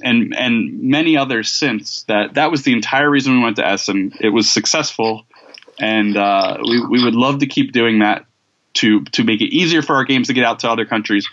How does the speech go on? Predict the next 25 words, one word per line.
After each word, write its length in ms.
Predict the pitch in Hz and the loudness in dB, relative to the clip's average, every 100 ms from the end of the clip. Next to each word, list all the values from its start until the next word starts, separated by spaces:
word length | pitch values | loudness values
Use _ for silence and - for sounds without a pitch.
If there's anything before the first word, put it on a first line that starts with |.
| - - | -16 -10
to 80 | 110 | -4
get 120 | 143 | 0
them 120 | 139 | 2
into 160 | 127 113 | 2 0
the 100 | 107 | 0
languages 640 | 107 117 127 135 127 110 | 0 0 0 -2 -4 -4
that 120 | 120 | -4
those 140 | 117 107 | -4 -4
countries 420 | 117 110 113 101 | -2 -2 -2 0
would 140 | 104 | -2
want, 360 | 98 101 98 - - - _ _ 120 | 0 0 0 -4 -18 -20 _ _ -2
and, 240 | 113 110 | 0 0
and 260 | - 123 117 | 0 -2 2
sometimes 400 | 143 139 127 120 | 2 2 2 2
even 220 | 117 110 | 2 0
theming 500 | 131 120 117 113 107 | 2 2 2 4 2
them 300 | 104 - - | 0 -4 -6
to, 0 | |
to 280 | - 107 - | 0 0 0
more 320 | 107 120 - | 2 4 4
appropriate 460 | 107 104 104 98 87 | 2 0 0 0 0
themes 340 | 113 107 101 | 2 2 2
for 120 | - 90 | 2 0
those 140 | 87 | 0
countries. 460 | 90 - - - | -2 -4 -4 -6